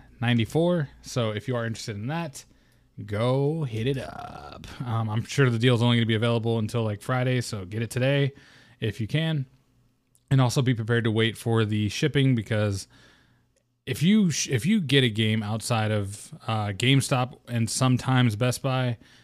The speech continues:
prepare to wait for your shipping. I've had, I've had Best Buy and GameStop both kinda screw me over too, but they were last minute pre-orders,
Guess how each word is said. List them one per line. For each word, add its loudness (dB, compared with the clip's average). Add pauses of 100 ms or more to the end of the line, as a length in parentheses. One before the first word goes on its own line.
(200)
prepare 2
to 4
wait 2
for -4
your -2
shipping. -4
I've 0
had, 4
I've -2
had 2
Best 0
Buy 0
and 0
GameStop 0
both -2
kinda 0
screw -4
me 4
over 0
too, -4
but -6
they -2
were -4
last -4
minute -2
pre-orders, 0